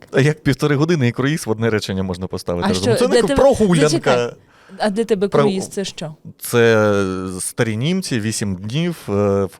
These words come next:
Speaker 1: в, і ти там кас-, якимось Червоним морем подорожуєш якимось.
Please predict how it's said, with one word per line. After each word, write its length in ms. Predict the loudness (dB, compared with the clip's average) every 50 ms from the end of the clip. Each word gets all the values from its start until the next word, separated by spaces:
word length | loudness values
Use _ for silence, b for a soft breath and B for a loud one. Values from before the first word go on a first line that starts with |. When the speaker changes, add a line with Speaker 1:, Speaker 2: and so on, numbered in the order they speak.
| _
Speaker 1:
в, 260 | -18 -16 -16 -14 -14 -10
і 180 | -10 -10 -10
ти 320 | -8 -6 -4 -4 -4 -4 -4
там 280 | -4 -4 -4 -4 -6 -6
кас-, 420 | -6 -8 -8 -8 -10 -12 -12 -10 -10
якимось 320 | -10 -10 -8 -10 -10 -10 -8
Червоним 440 | -4 -4 -2 0 0 0 0 -2 -4
морем 360 | -4 -4 -4 -6 -6 -10 -12
подорожуєш 640 | -10 -10 -10 -8 -8 -10 -8 -10 -10 -12 -12 -16
якимось. 340 | -20 -18 -16 -16 -16 -16 -20